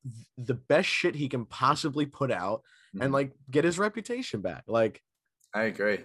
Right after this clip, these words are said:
Speaker 2: I agree. I, I do think he kinda fell off a little bit with this one. And, like, I, I don't think it's gonna like him any less. I mean, his album still tripled the time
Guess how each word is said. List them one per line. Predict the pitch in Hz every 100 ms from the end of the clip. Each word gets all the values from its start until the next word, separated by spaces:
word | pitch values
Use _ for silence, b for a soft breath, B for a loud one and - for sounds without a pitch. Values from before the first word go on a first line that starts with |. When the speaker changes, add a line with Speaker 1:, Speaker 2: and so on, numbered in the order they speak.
| - -
Speaker 2:
I | 117
agree. | 110 120 92
I, | 107 110
I | 101
do | 113 120
think | 123 110
he | 98
kinda | - 92
fell | - 92
off | 90 85
a | -
little | - 76
bit | 78
with | -
this | 78 -
one. | 73 71 _ B B B B B B B
And, | 151 160
like, | 147 160
I, | 151 135
I | 147
don't | 151
think | 151 139
it's | 131
gonna | 127 107
like | 104 113
him | 107
any | 107 95
less. | 95 113 -
I |
mean, | 85 87
his | 95 90
album | 92 101
still | 82 - 95 90 90 - B B B B _ _ -
tripled | - 131 131 117
the | 101
time | - 101 98 98 92